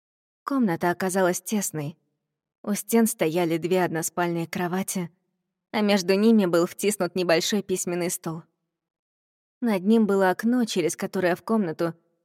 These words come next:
проникал лишь слабый свет от пламени, служившего единственным источником освещения в этом мрачном помещении. Одна из кроватей была аккуратно застелена,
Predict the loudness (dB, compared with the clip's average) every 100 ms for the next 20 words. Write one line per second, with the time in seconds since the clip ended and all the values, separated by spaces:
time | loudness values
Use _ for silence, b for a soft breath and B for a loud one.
0 | _ 2 4 4 2 2 4 4 4 4
1 | 4 4 2 2 2 2 -2 -2 0 0
2 | 0 -4 -10 _ _ _ _ _ _ _
3 | -12 -2 2 2 2 0 0 0 0 0
4 | 2 0 0 -2 -2 -4 0 -2 0 -4
5 | -2 -2 -2 -4 -2 0 0 0 -2 -2
6 | 0 2 2 2 -4 -4 -4 -4 -6 -8
7 | -8 -8 -12 _ _ _ _ _ _ _
8 | _ _ _ _ _ _ -4 0 4 2
9 | 2 2 2 2 0 0 -2 -6 _ _
10 | _ -2 2 2 2 2 2 2 2 4
11 | 2 2 0 0 -4 -6